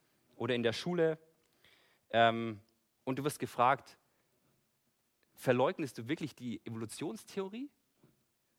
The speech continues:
Oder bist du auch so ein Bibeltreuer, so ein Fundamentalist?“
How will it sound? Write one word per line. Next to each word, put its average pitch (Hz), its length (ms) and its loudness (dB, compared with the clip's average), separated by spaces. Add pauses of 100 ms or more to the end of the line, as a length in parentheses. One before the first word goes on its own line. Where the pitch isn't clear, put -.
(760)
Oder 123 480 6 (360)
bist - 220 -4
du 139 100 2
auch 160 260 0
so - 320 -6
ein 127 420 -4 (140)
Bibeltreuer, 190 720 -6
so 143 80 -10
ein 139 120 -8
Fundamentalist?“ 147 1000 -6